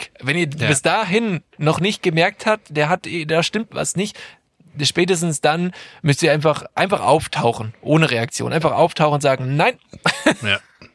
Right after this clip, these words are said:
Speaker 1: Tschüss.
Speaker 2: Sein A-, sein Atemgerät mitnehmen und dann
Speaker 1: Genau, ihm das noch rausreißen, <laughs> so durchschneiden.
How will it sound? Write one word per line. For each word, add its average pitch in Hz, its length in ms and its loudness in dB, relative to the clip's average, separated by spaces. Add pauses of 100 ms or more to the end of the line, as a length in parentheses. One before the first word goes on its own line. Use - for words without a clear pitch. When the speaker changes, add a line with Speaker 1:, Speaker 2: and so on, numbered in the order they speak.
(120)
Speaker 1:
Tschüss. 165 200 0
Speaker 2:
Sein 120 180 2
A-, 135 200 -4
sein 131 220 0
Atemgerät 127 540 0
mitnehmen 151 480 2 (200)
und 120 280 -2
dann 110 80 4
Speaker 1:
Genau, 131 180 2
ihm 165 160 2
das 254 140 2
noch - 180 2
rausreißen, 160 760 0
<laughs> 214 120 0
so - 180 2
durchschneiden. 240 760 0